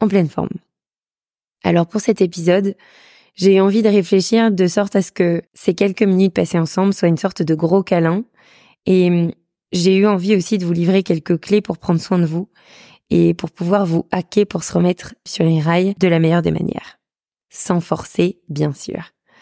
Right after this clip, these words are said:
Alors oui, désolée si vous attendiez à un bilan de ce que j'ai retenu de l'année, ou bien plutôt à un guide pour préparer l'année deux mille vingt-quatre, mais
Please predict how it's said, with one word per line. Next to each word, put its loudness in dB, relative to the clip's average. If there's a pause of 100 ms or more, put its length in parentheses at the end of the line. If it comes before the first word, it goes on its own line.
(420)
Alors 2
oui, 4
désolée 4
si -2
vous 0
attendiez 0
à 2
un 0
bilan 2 (360)
de -4
ce -10
que 0
j'ai 2
retenu 2
de 0
l'année, 2 (340)
ou 0
bien 2
plutôt 0
à 4
un 0
guide -2
pour -6
préparer 0
l'année 2
deux -4
mille 0
vingt-quatre, -2 (420)
mais 4